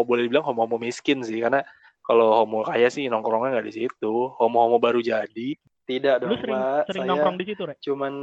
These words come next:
Speaker 1: beli makan aja, kan emang kepengen aja, nggak sampai nongkrong juga.
Speaker 2: Tapi makannya nggak di rumah, kan?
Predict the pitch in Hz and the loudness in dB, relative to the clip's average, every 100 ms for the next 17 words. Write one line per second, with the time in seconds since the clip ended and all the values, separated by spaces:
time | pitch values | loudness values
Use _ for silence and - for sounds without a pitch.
0 | 143 139 135 135 135 135 135 143 170 156 | -6 -4 -4 -4 -6 -4 -2 -2 -2 -2
1 | 156 143 143 139 139 135 131 131 131 151 | -2 -4 -6 -6 -8 -8 -8 -8 -8 -4
2 | 143 131 127 127 123 123 127 123 123 120 | -2 -2 -2 -4 -6 -6 -6 -6 -6 -8
3 | 127 143 131 131 - _ - - 202 170 | -10 -8 -8 -6 -10 _ -2 2 4 4
4 | 151 143 190 151 139 143 156 170 127 113 | 2 0 2 2 2 0 0 -2 -4 -8